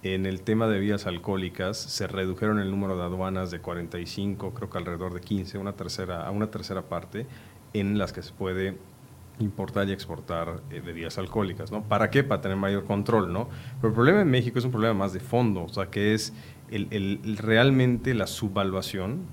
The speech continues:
o sea, la falsificación de facturas, de comprobantes, e-, es, es brutal. Entonces, e-, en un país así no hace sentido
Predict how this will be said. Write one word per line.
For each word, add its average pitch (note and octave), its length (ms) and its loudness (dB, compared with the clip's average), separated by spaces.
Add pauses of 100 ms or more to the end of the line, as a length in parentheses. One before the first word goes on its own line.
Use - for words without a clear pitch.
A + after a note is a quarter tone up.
o - 40 -12
sea, G2+ 100 -2
la G2 100 0
falsificación G#2+ 840 -2
de G#2+ 420 2
facturas, G#2+ 540 0
de G2+ 80 -2
comprobantes, G2+ 800 -2
e-, G2+ 180 -4
es, A2 140 -2
es A2+ 180 -2
brutal. A2+ 460 0 (100)
Entonces, B2 680 4 (720)
e-, B2+ 200 0 (540)
en C3 160 8
un D#3+ 140 8
país C#3 360 8
así C3 520 2
no A#2 260 6
hace A#2+ 200 2
sentido C3 680 0